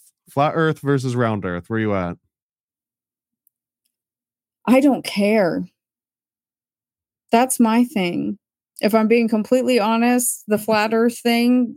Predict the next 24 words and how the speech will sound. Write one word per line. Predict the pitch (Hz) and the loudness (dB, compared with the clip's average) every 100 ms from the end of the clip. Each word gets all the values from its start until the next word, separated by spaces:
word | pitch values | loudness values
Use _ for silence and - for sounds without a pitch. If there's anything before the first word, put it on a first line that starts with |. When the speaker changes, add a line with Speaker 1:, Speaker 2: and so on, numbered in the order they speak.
| - | -4
Speaker 2:
I'm, | 196 196 202 196 175 - | -2 0 -2 -4 -6 -6
I'm | 214 226 | 0 2
happy | 220 226 226 220 | 2 0 -2 -4
either | - 202 196 | -4 -2 -2
way | 185 185 | 0 0
my | 185 180 | 0 -4
feet | - 190 185 | -4 -4 -2
are | 180 | -2
on | 175 | -2
the | 175 | -4
ground. | - 165 147 - 196 _ _ _ _ _ _ _ _ _ _ _ _ _ | -4 -2 -2 -4 -8 _ _ _ _ _ _ _ _ _ _ _ _ _
Speaker 1:
You | 170 | 2
wouldn't, | 185 185 190 165 - | 4 4 2 -2 -6
you | 175 180 | -2 2
wouldn't | 180 185 175 | 2 2 -2
care | 160 156 170 | 0 2 2
if | 147 139 - | 0 -4 0
there | 147 | 0
was | 143 127 | 2 0
a | |
concept | 127 127 123 123 139 135 - | -4 -2 -2 -2 -2 -2 -2
of | 117 107 110 - | -2 -2 -6 -2
infinite | 131 127 139 127 117 | -2 0 0 0 0
land, | 117 113 113 131 | 0 0 0 -2